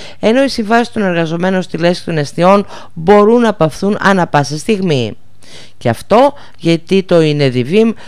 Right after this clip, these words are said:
θα προκηρύξει νέο διαγωνισμό με στόχο την παραχώρησή του σε ιδιώτες.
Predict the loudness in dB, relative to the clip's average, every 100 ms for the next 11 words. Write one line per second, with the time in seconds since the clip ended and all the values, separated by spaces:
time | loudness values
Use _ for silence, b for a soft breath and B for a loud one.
0 | B -6 -2 -2 0 -2 -2 -4 -2 2
1 | 4 4 2 0 0 -2 0 0 0 0
2 | 0 -2 0 -2 0 2 0 0 -2 -2
3 | -4 -6 -6 -4 0 4 4 2 -2 -2
4 | -6